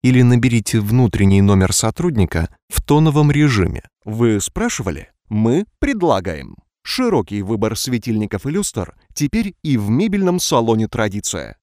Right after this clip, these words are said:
Нет ничего удивительного в том, что в последние полтора десятка лет английские и американские психологи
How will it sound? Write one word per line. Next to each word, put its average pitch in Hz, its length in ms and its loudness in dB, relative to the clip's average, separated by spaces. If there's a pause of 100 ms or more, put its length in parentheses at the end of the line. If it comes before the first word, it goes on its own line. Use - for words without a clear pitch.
(160)
Нет 120 340 2
ничего 120 420 0
удивительного 107 640 0
в - 60 -16
том, 156 320 0 (120)
что - 300 0
в - 140 -10
последние 120 640 0
полтора 127 540 -2
десятка 117 560 -2
лет 175 260 -2 (240)
английские 139 640 -2
и 127 40 2
американские 135 680 0
психологи 143 580 -2